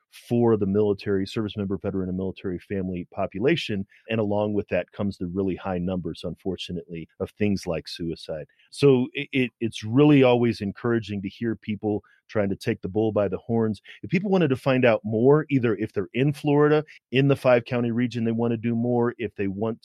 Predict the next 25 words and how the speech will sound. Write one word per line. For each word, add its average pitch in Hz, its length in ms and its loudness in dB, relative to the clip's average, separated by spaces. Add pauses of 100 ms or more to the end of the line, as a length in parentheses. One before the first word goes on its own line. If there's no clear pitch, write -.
to, 107 320 -2 (500)
i-, 113 140 -10
if 120 160 -2
somebody 123 360 2
from 117 160 -2
outside 104 560 0
Florida 92 380 -2
wants 101 320 -4
to 107 120 -6
reach 101 340 -6
out 92 240 -2 (220)
and 104 120 -4
find 101 180 -2
out 98 160 0
more 104 180 0
about 98 260 -2
what - 180 -4
you're 101 60 -8
doing, 98 280 -2
trying 104 220 -4
to 104 60 -2
do 107 160 -6
something 104 340 -6
like 101 160 -2
that 101 160 -2